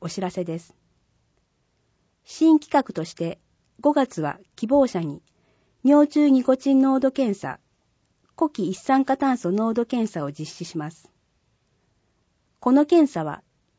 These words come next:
自分の吐く息、呼気と、尿検査で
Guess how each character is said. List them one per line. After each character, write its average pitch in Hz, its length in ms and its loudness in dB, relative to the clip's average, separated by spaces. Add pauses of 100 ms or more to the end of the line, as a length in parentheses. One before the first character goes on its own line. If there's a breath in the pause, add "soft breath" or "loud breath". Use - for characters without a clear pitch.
(100)
自 202 180 -4
分 285 200 4
の 277 120 4
吐 302 220 -8
く 190 100 0
息、 147 320 -10 (340)
呼 277 140 -2
気 - 120 -14
と、 143 240 -10 (580)
尿 302 220 6
検 302 240 2
査 175 140 -6
で 156 240 -10